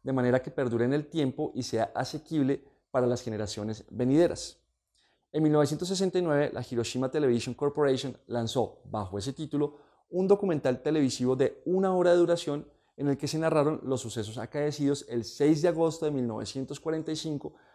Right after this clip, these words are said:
a trescientos veintiún niños de la segunda escuela secundaria de Hiroshima en los momentos previos, durante y posteriores a la explosión de la primera bomba atómica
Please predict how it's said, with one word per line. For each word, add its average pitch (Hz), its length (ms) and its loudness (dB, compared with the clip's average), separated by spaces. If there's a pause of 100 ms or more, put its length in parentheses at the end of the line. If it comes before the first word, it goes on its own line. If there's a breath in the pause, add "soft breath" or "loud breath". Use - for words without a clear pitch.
a 151 140 -2
trescientos 165 400 -2
veintiún 170 340 -2
niños 143 240 0
de 156 80 0
la 147 80 2
segunda 117 380 -4
escuela 135 300 -4
secundaria 117 560 -2
de 127 180 -2
Hiroshima 160 440 -4 (380 soft breath)
en 113 80 -8
los 110 100 -2
momentos 107 380 -6
previos, 151 560 2 (340)
durante 131 840 0
y 165 120 -6
posteriores 175 840 0
a 120 60 -2
la 127 60 4
explosión 123 480 -6
de 143 60 0
la 156 140 -2
primera 117 320 -4
bomba 143 540 -2
atómica 127 520 -4